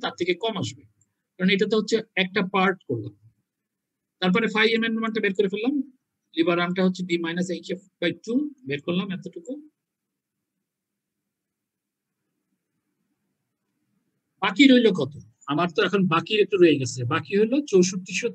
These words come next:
থেকে আর রইল পঁয়তাল্লিশশো পঁচাশি। আমার moment already হয়ে গেছে।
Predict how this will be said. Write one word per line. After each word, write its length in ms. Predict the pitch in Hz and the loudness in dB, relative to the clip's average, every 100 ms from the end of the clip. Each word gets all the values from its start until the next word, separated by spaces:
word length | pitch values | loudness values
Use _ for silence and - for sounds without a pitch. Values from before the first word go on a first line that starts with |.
| - | -4
থেকে 200 | 226 302 339 _ _ _ _ _ _ _ - | 0 0 -2 _ _ _ _ _ _ _ -2
আর 180 | 170 175 | 0 4
রইল 180 | 175 180 262 294 _ | 4 4 0 -4 _
পঁয়তাল্লিশশো 520 | 175 165 170 180 180 190 | -2 -2 2 2 2 -2
পঁচাশি। 380 | 185 170 165 - 196 151 | -2 -2 -2 -4 -6 -4
আমার 160 | 151 151 147 | -4 -6 -10
moment 360 | 143 143 147 - - _ _ _ _ _ _ _ _ _ 147 | -10 -12 -16 -20 -20 _ _ _ _ _ _ _ _ _ 2
already 280 | 151 156 135 | 4 6 6
হয়ে 160 | 135 127 | 4 4
গেছে। 220 | 135 240 | 2 0